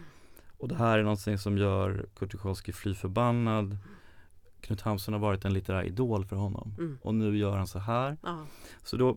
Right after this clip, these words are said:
Speaker 1: precis under den här sista tiden i Sverige, så, eh, så försöker Kurt Tucholsky faktiskt skriva någonting och få det publicerat. Ett försvar för Ossietzky.
Speaker 2: Ah.
Speaker 1: Men det här misslyckas.
Speaker 2: Okej.
Speaker 1: Ehm,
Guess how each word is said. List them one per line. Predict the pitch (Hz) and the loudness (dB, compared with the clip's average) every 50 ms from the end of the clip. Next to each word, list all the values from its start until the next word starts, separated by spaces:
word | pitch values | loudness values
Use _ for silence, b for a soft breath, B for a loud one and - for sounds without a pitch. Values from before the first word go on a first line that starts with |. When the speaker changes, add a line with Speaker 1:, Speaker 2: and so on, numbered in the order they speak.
| - - | 0 -4
Speaker 1:
precis | - 123 120 127 123 117 - - | -2 0 0 0 0 -2 -4 -10
under | - - 117 113 110 | -8 -6 -4 -2 0
den | 107 107 | 0 0
här | 104 | -2
sista | 104 - 123 - - - 123 | -2 -4 -6 -6 -4 -8 -8
tiden | - - 123 123 127 113 101 98 95 - 113 - _ - | -4 -2 -2 -2 0 -2 -2 -4 -4 -4 -8 -14 _ -16
i | - - 101 | -10 -10 -10
Sverige, | - - 85 71 - - - 101 - | -6 -6 -6 -4 -4 -4 -4 -6 -6
så, | - - - 95 - - - - - - - - - - - - - - - - - - - - - | -8 -6 -6 -6 -6 -8 -12 -18 -20 -20 -20 -20 -20 -20 -20 -20 -20 -20 -20 -20 -20 -20 -20 -12 -4
eh, | 95 104 101 98 87 80 - - | -2 0 0 2 0 -2 -2 -6
så | - - - - 101 101 95 98 - | -12 -8 -4 0 0 0 0 -2 -2
försöker | - 113 98 - 110 107 104 98 - - 101 | -2 -2 0 2 2 2 2 2 0 0 -2
Kurt | 95 - - - | 0 0 -2 -2
Tucholsky | 101 92 104 101 101 95 - - - 107 101 98 98 B B B B B B | 0 0 2 2 2 0 -2 -4 -4 -2 -2 -2 -4 B B B B B B
faktiskt | - 127 123 - - - 98 - - | -2 -2 -2 -2 -4 -4 -4 -4 -4
skriva | - - 120 120 110 104 104 110 131 135 101 87 98 98 - - - | -4 0 0 2 2 2 0 2 2 2 2 2 0 -4 -10 -10 -4
någonting | - 107 98 92 98 - 101 87 95 98 101 | -2 0 0 -2 -2 -4 -4 -4 -4 -4 -6
och | 101 | -4
få | - 110 | -4 -4
det | 98 | -4
publicerat. | 98 - 98 101 101 101 - 131 120 107 104 - 50 - 104 - - - - b b b b b b b b b b b | -4 -4 -4 -4 -4 -2 0 0 0 2 0 0 -2 -4 -6 -8 -14 -20 -20 b b b b b b b b b b b
Ett | - 60 - - | -14 -12 -12 -12
försvar | - - - - - - 120 107 90 95 | -10 -8 -8 -4 -2 0 2 2 0 0
för | - - - - - | -2 -6 -6 -6 -8
Ossietzky. | 95 98 - - - - - - - - - 92 - | -8 -8 -8 -8 -8 -8 -12 -12 -12 -10 -8 -6 -4
Speaker 2:
Ah. | 202 180 143 - | -4 -4 -4 -4
Speaker 1:
Men | - 107 104 101 - | -2 -2 0 0 0
det | 110 | 0
här | 104 104 | 0 2
misslyckas. | 113 120 110 - - - 117 - - 73 - - - - - - | 2 0 0 0 0 -2 -2 -2 -4 -8 -8 -8 -10 -14 -12 -10
Speaker 2:
Okej. | 208 - 101 101 | -6 -2 0 2
Speaker 1:
Ehm, | 101 98 98 95 95 - | 2 2 2 0 -2 -4